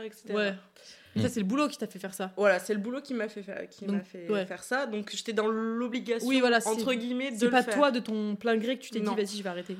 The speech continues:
Speaker 2: Ok.
Speaker 1: Après, dans, de mon plein gré, euh,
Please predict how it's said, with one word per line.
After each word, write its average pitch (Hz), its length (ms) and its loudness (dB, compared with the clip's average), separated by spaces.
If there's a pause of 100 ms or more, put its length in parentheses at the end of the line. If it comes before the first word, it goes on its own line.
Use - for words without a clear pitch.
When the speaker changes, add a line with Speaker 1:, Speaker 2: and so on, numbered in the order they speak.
Speaker 2:
Ok. 180 60 -8 (100)
Speaker 1:
Après, 208 240 0
dans, 226 220 -2
de 196 100 -4
mon 202 160 -4
plein 247 400 -6
gré, 277 500 -4 (360)
euh, 202 840 -4